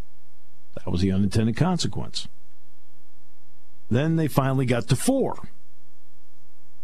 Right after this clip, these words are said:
And everything was the semifinal, the semifinal, the semifinal, the championship game. The championship game wasn't even affiliated with a bowl game. It's independent.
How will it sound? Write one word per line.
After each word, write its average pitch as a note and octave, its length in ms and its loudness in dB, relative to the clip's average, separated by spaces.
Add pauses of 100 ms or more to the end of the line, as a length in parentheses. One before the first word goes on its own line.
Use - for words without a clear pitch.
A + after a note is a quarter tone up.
(600)
And G2+ 420 0
everything A#2+ 260 2
was A2+ 160 2
the G#2 80 0
semifinal, C#3+ 680 2
the A#2 180 2
semifinal, B2+ 460 0
the A2 160 2
semifinal, A#2+ 460 0
the G#2 80 0
championship G#2 540 0
game. E2+ 200 -2
The F2 40 -2
championship D3 500 0
game G#2 200 2
wasn't G#2+ 260 2
even G2+ 180 2
affiliated G#2+ 560 0
with G2+ 100 2
a G2 40 2
bowl A2 280 2
game. F#2 260 0
It's F#2 100 -2
independent. G2 520 0